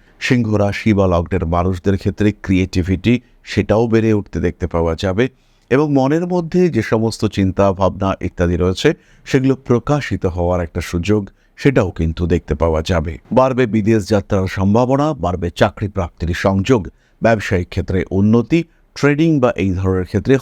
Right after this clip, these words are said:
হঠাৎ ডেভেলপমেন্টের সম্ভাবনা। জীবনসঙ্গী বা জীবনসঙ্গিনী যার সঙ্গে আপনার ভবিষ্যৎ লেখা রয়েছে, তার সাথে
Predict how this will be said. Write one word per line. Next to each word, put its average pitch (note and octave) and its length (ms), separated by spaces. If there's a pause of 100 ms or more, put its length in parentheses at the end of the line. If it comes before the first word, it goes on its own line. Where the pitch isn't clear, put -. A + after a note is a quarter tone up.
(100)
হঠাৎ G3+ 380
ডেভেলপমেন্টের F2 720
সম্ভাবনা। F#2 580
জীবনসঙ্গী D3+ 800
বা B2+ 140
জীবনসঙ্গিনী A#2 880
যার A#2+ 220
সঙ্গে G2+ 340
আপনার F#2+ 340
ভবিষ্যৎ F#2 540
লেখা F2+ 300
রয়েছে, G#2 320 (320)
তার E3 240
সাথে D#3 260